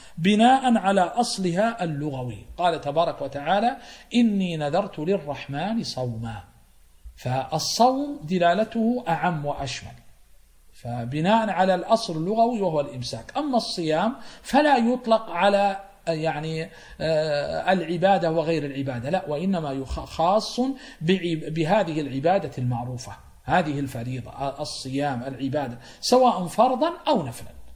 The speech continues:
سواء فرضاً أو نفلاً، هذا يقال له الصيام. أما الصوم فهو يشملها ويشمل غيرها. آه، أيضًا يعني يقول بعض المفسرين: في القرآن جاء الصيام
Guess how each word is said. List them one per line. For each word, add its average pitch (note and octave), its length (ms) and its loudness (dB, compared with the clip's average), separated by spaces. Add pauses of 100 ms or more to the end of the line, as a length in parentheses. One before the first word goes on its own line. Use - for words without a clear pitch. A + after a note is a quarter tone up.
(180)
سواء D3 460 -2
فرضاً F3 480 2 (120)
أو D3 180 -2
نفلاً، B2 440 -8 (280)
هذا F3+ 200 2
يقال D#3 300 -2
له B2 60 -2
الصيام. A#2+ 280 -8 (120)
أما C4+ 200 2
الصوم A#3 460 2 (220)
فهو E3+ 460 2
يشملها F3 760 2
ويشمل D#3 600 0
غيرها. A#2 600 -4 (600)
آه، A3+ 960 2
أيضًا C#4+ 300 4 (240)
يعني E3+ 240 -2
يقول F#3 300 -2
بعض F3 240 0
المفسرين: E3 880 -2
في - 120 -2
القرآن A#3+ 720 2
جاء A#3 540 4
الصيام F#3 720 0